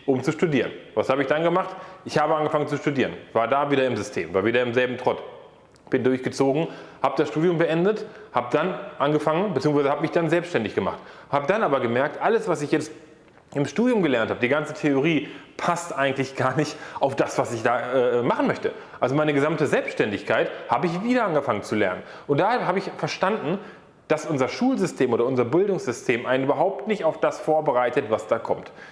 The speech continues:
Ja, nochmal, man lernt Grundlagen, man lernt Dinge, ich habe es ein bisschen überspitzt gesagt mit der Gedichtinterpretation, okay, man lernt gewisse Dinge, aber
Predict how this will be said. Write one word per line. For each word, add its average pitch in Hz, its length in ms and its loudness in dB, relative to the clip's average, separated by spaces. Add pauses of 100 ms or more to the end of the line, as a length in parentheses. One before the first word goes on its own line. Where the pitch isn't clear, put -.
Ja, 208 400 2
nochmal, 131 460 2 (680)
man 147 140 2
lernt 147 240 2
Grundlagen, 147 520 2 (260)
man 113 120 2
lernt 135 380 0 (160)
Dinge, 143 360 2
ich 127 140 0
habe 139 100 0
es - 60 -10
ein 143 80 -2
bisschen 139 160 0
überspitzt 135 400 0
gesagt 127 320 2
mit 127 80 -2
der 123 80 4
Gedichtinterpretation, 123 1000 0
okay, 185 340 0 (400)
man 147 160 2
lernt 190 240 2
gewisse 131 320 0
Dinge, 95 300 0
aber 190 420 0